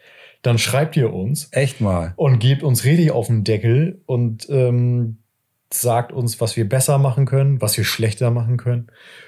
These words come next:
Speaker 1: Und, ähm, ja, auch zum heutigen Thema, wenn ihr sagt, "Ey, ich sehe das komplett anders als ihr,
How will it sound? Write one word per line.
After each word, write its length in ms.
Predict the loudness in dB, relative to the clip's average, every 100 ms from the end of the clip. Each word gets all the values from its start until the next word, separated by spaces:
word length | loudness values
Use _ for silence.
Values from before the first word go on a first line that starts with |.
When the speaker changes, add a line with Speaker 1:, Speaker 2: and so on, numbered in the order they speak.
| _ _
Speaker 1:
Und, 500 | 0 2 2 2 0
ähm, 600 | 0 2 2 2 0 -2
ja, 200 | 0 0
auch 180 | 0 -2
zum 200 | 0 2
heutigen 380 | 4 2 2 2
Thema, 500 | 4 4 4 2 0
wenn 140 | 0
ihr 160 | 0 0
sagt, 340 | 0 0 -2
"Ey, 400 | -8 -8 -8 -8 -8 -10 -12
ich 240 | -14 -16 -10
sehe 240 | -6 -2
das 160 | 0 0
komplett 360 | -4 -4 -4 -2
anders 260 | 0 0
als 240 | -2 -8 -6
ihr, 500 | -2 2 2 2